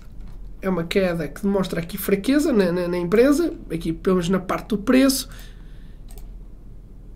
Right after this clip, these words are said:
Portanto, eu diria que o, o suporte principal fica aqui entre os dezasseis euros e meio e os quinze euros.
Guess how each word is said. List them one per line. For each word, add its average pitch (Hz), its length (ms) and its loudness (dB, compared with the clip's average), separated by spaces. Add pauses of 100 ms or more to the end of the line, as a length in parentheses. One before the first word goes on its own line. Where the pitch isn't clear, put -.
(300)
Portanto, 190 520 0 (720)
eu 262 160 4
diria 226 420 2
que 196 120 -2
o, 180 260 -2
o 196 80 -6
suporte 190 540 -2
principal 190 580 0
fica 190 240 -2
aqui 202 460 0
entre 190 380 0
os 180 120 -6
dezasseis 202 560 2
euros 180 400 4
e 190 120 -2
meio 214 520 4 (540)
e 208 400 6 (160)
os 190 480 0 (1000)
quinze 202 480 4 (140)
euros. 135 500 -6